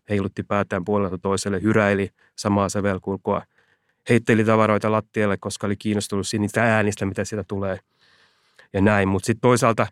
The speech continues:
hän o-, oli vanhempien mielestä hämmästyttävän lahjakas, että hän osasi kaksivuotiaana ulkoa kaikkien Yhdysvaltain presidenttien ja varapresidenttien nimet ja absoluuttinen sävelkorva ja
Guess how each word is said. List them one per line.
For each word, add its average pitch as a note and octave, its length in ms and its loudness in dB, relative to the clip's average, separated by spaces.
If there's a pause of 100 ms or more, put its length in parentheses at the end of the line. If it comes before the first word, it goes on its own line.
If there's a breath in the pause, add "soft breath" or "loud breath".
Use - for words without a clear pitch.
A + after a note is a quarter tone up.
(340 loud breath)
hän A#2 160 2
o-, A2+ 120 2
oli B2 240 2
vanhempien B2+ 420 2
mielestä A2 300 0
hämmästyttävän B2 520 0
lahjakas, A2+ 460 0
että - 140 -10
hän G#2 160 -2
osasi G#2+ 320 -6
kaksivuotiaana G#2+ 760 0
ulkoa A2 440 0
kaikkien G#2+ 380 0
Yhdysvaltain G2+ 460 -2
presidenttien G2+ 640 0
ja G2+ 100 2 (260 loud breath)
varapresidenttien F#2+ 800 0
nimet G2+ 300 -2
ja G#2 120 -2 (640)
absoluuttinen A#2+ 640 2
sävelkorva G2+ 600 -2
ja F#2+ 80 -6